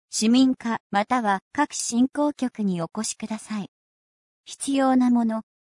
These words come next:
本人確認書類、顔写真のあるもの一点と、顔写真のないもの一点、または、顔写真のないもの二点。顔写真のあるもの、運転免許証、パスポー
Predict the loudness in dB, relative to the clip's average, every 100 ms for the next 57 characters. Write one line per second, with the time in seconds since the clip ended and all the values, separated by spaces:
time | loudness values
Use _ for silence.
0 | _ _ _ _ _ -2 2 4 4 4
1 | 2 0 2 4 4 2 -2 -4 -2 -4
2 | _ _ _ 0 2 4 0 2 4 4
3 | 4 2 4 4 4 2 -2 -6 -4 -2
4 | -2 -4 -8 _ 0 2 2 0 0 2
5 | 2 2 4 4 4 2 -2 -6 -6 -6
6 | -6 -10 _ _ -4 -2 0 0 0 -2
7 | _ 0 2 0 0 0 2 2 2 2
8 | 2 2 -2 -4 -6 -8 -8 -10 _ _
9 | _ _ _ _ _ 2 2 4 0 0
10 | 2 4 4 2 2 2 2 0 -4 _
11 | _ _ -2 0 0 2 4 4 2 0
12 | -6 -6 -6 -4 -6 _ _ -6 -4 -4
13 | -4 -2 -2